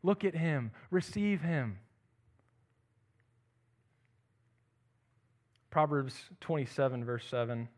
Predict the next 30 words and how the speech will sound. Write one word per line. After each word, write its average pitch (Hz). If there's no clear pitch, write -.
Here's 151
your 143
satisfaction 135
reorientation 117
goal. 101
It -
says, 190
"One 190
who 214
is 170
full 170
loathes 147
honey, 117
but 147
to 156
one 165
who 160
is 147
hungry, 147
everything 160
bitter 139
is 127
sweet." 113
One 151
who 156
is 139
full 160
loathes 143
honey, 151
but 135